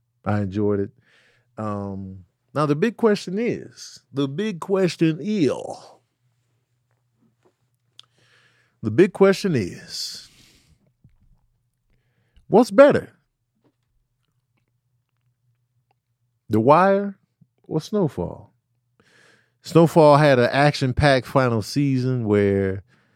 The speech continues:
you know, the pressure was on in this season. You know, the beef between Franklin and his Aunt Louie and Jerome and them. The beef with, with, uh, Teddy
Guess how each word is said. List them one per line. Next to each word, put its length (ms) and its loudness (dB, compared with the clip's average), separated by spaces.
you 160 0
know, 260 0
the 140 -6
pressure 380 0
was 220 -2
on 260 0
in 100 -4
this 140 -6
season. 500 -8
You 140 -4
know, 180 -2
the 100 -4
beef 380 4
between 480 0
Franklin 640 -2
and 100 -4
his 180 -2
Aunt 280 0
Louie 540 0
and 180 0
Jerome 520 2
and 180 -2
them. 300 -12
The 100 -2
beef 400 2
with, 300 6
with, 280 2
uh, 280 0
Teddy 580 6